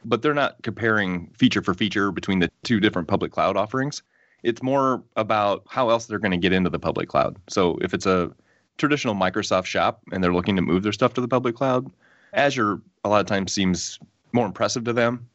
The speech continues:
especially because they've probably got some sort of Microsoft E L A. So they'll get a certain number of credits with Azure. So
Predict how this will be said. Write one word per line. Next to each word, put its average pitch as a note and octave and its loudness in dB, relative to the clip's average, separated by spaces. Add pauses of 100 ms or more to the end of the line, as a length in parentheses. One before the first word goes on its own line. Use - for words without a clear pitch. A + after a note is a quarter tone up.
(120)
especially A2 0
because G2 0
they've F#2 0
probably F#2+ 2
got F2+ 2
some F2 -2
sort F2+ 0
of D#2+ -4
Microsoft E2 0
E E2+ 0
L D#2 -2
A. G2+ 2 (440)
So - -6
they'll G#2+ 0
get G2 2
a F#2 0
certain F#2+ -2
number F2+ 0
of D#2+ -4
credits G2 0
with - -8
Azure. D#2 0
So F#2 0